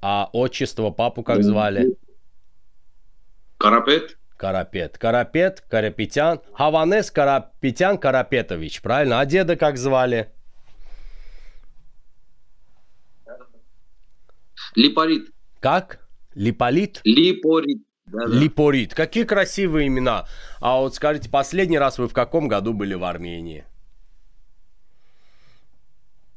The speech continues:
Speaker 2: Четыре года.
Speaker 1: Четыре года назад.
Speaker 2: Четыре го-, года назад поехали сыну крестить.
Speaker 1: А скажите, пожалуйста, вы человек мудрый, умный, интересный, определенно.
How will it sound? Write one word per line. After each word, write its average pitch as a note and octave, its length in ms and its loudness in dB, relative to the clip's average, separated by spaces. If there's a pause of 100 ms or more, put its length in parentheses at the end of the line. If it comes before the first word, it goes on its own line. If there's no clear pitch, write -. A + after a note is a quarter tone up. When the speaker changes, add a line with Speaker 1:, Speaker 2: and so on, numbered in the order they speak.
(960)
Speaker 2:
Четыре D#3+ 360 6
года. C3 360 -2 (200)
Speaker 1:
Четыре - 340 -12
года F2 280 -10
назад. - 360 -16
Speaker 2:
Четыре - 300 4
го-, E3+ 260 4
года D#3 240 0
назад D3 380 0
поехали D3 480 -2
сыну C#3 300 -2
крестить. - 460 -4 (320)
Speaker 1:
А C3+ 120 0
скажите, G#3+ 300 2
пожалуйста, G2 720 0 (760)
вы C#3+ 180 2
человек C3+ 360 2
мудрый, C3 480 2
умный, A#2+ 360 2
интересный, G2+ 800 0
определенно. F#2 880 0